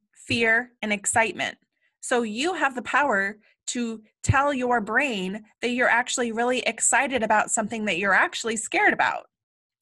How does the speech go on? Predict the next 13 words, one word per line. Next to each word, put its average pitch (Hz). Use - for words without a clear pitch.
Just 285
tell 330
yourself, 311
"Oh 381
my 381
God, 403
that's 370
so 381
fun. 381
I 226
can't 359
believe 370
it. -